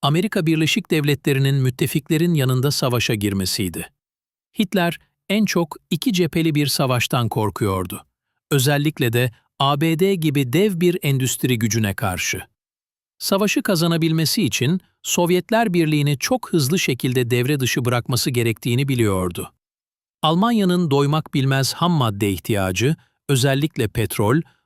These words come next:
doğudaki seferin en önemli nedeniydi. Almanya'nın sahip olduğu petrol miktarı savaşın sürdürülmesi için yeterli değildi.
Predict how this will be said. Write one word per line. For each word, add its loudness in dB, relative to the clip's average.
doğudaki 2
seferin -2
en 0
önemli 0
nedeniydi. -2
Almanya'nın 2
sahip 2
olduğu 0
petrol 0
miktarı 0
savaşın 0
sürdürülmesi 0
için 0
yeterli 0
değildi. -2